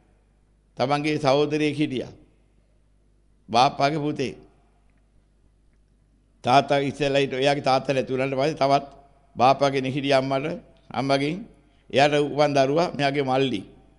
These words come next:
එක්කුසේ උපන්නට තාත්තලා දෙන්නෙක්. දැන් මේ පොඩි එකා මූ ලොකු වුණොත් එහෙම මට අයිතියකින් කොටසක් ඌටත් යනවා කියලා. ඒකත් මරලා දැම්මා.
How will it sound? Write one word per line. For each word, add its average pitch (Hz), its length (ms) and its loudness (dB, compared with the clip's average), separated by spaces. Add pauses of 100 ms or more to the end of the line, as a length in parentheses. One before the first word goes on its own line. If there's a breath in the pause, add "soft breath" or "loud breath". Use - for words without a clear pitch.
(120)
එක්කුසේ 135 440 -2
උපන්නට 131 400 -4
තාත්තලා 139 440 0
දෙන්නෙක්. 131 400 -2 (1700)
දැන් 135 160 0
මේ 160 100 -2
පොඩි 147 260 2
එකා 160 200 2
මූ 147 180 0
ලොකු 143 200 2
වුණොත් 156 280 -2
එහෙම 170 200 0
මට 135 180 -2
අයිතියකින් 156 420 -2
කොටසක් 143 340 -2
ඌටත් 147 340 -2
යනවා 147 280 0
කියලා. 113 320 -6 (2250)
ඒකත් 170 280 2
මරලා 160 360 2
දැම්මා. 120 340 -2